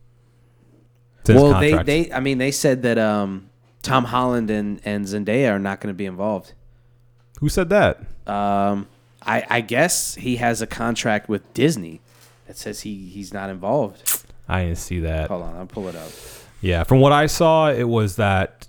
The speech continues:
Speaker 1: uh, he is contracted to take part in the next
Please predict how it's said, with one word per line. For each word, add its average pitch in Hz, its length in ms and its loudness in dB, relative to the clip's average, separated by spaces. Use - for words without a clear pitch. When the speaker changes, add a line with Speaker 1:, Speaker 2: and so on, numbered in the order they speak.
Speaker 1:
uh, 95 460 2
he 127 340 2
is 113 140 2
contracted 113 840 2
to 90 640 -2
take - 280 2
part - 400 0
in 98 120 -4
the 98 80 2
next 98 340 -2